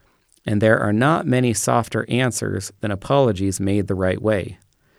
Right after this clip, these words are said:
To do this, make sure you avoid two words.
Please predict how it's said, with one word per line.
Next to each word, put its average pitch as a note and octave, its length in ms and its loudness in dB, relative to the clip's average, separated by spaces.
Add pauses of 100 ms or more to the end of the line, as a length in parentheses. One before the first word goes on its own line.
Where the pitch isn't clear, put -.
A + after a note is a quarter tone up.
(320)
To - 100 -8
do F#3+ 240 4
this, A2+ 420 0 (300)
make C3 200 2
sure - 220 0
you D#3+ 160 4
avoid A#2 460 2
two B2 240 0
words. G2 500 -6